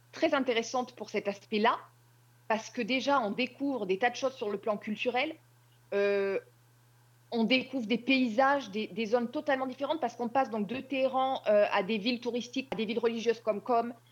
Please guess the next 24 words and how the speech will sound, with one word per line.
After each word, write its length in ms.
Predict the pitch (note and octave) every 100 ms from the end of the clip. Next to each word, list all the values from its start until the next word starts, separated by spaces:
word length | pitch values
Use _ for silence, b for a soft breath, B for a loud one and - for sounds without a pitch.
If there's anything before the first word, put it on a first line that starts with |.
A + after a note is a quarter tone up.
| b -
euh, 280 | G3+ G3+ G3+
aux 120 | A3
zones 220 | G#3 B3+
désertiques. 600 | A3+ A3+ C4 - B3+ - C4 - b _ -
On 140 | A3
arrive 380 | A#3 A3 C#4+ B3
dans 120 | A3
cette 180 | A3 G#3+
petite 300 | A#3+ A#3 -
île 120 | C4
au 40 | G#3+
sud 180 | -
de 80 | G3
l'Iran, 280 | A3+ A#3 C4
qui 120 | -
est 40 | G3+
une 100 | A#3
île 140 | A3
complètement 480 | - C4+ C4 A#3 C4
paradisiaque, 520 | A3+ G3+ G#3 G#3 C4+
c'est 140 | - G3+
l'île 200 | G#3+ G#3
de 80 |
Kish, 480 | G#3+ - C4+ - -